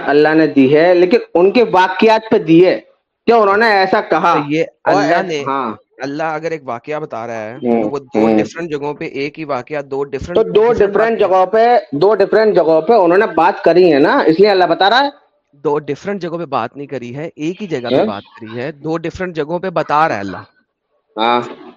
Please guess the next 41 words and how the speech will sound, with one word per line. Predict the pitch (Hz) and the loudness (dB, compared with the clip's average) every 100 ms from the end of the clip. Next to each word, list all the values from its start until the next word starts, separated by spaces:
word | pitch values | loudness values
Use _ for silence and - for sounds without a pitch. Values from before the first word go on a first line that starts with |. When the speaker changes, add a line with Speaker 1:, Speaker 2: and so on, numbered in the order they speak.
| _ | _
Speaker 1:
تو | 151 | -4
بتا، | 147 165 202 208 202 208 _ - 120 | 0 0 2 0 -2 -8 _ -6 -2
بتا | 247 196 180 | 0 2 2
اللہ | 165 170 | 2 2
رہا | 151 160 | 2 2
ہے | |
Speaker 2:
اب | 196 | 2
Speaker 1:
ان | 180 | 2
Speaker 2:
مجھے | 185 | 2
Speaker 1:
کے | |
واقعات | 185 160 160 | 0 0 0
Speaker 2:
بتائیں | 160 175 | -2 -2
Speaker 1:
پہ۔ | 117 | -4
Speaker 2:
کہ، | - - _ _ _ | -6 -18 _ _ _
اب | 139 127 | -6 -4
Speaker 1:
ہاں۔ | 107 | -2
Speaker 2:
جب | 104 | -2
مجھے | 151 151 | -4 -8
بتائیں | 147 120 135 147 | -8 -8 -8 -8
کہ | 160 - | -12 -12
ابراہیم | 139 139 151 156 | -10 -8 -8 -10
کی | 160 165 | -12 -14
بیوی | 131 123 139 | -12 -10 -10
ہے، | 113 107 117 156 - | -10 -8 -10 -12 -12
اس | 175 - | -12 -8
نے | 175 180 | -8 -6
ان | 165 | -4
Speaker 1:
ہوں۔ | 220 | -2
Speaker 2:
دونوں | 214 - 143 | -2 -4 -8
میں | 147 | -10
سے | 180 | -10
کون | - 180 208 | -10 -8 -8
سا | 180 | -10
سٹیٹمنٹ | - 147 139 139 123 | -8 -8 -8 -12 -12
دیا | 101 | -12
تھا؟ | 98 85 _ _ _ _ _ _ _ _ _ _ _ _ _ _ _ _ _ _ _ _ _ _ _ _ _ _ _ _ _ _ _ _ _ _ _ _ _ _ _ _ _ | -12 -18 _ _ _ _ _ _ _ _ _ _ _ _ _ _ _ _ _ _ _ _ _ _ _ _ _ _ _ _ _ _ _ _ _ _ _ _ _ _ _ _ _
Speaker 1:
جو | 139 143 | 2 4
ابراہیم | 139 139 139 139 | 4 4 4 4
کی | 156 | 4
بیوی | 139 139 135 120 123 | 4 4 6 6 6
ہے | 151 | 4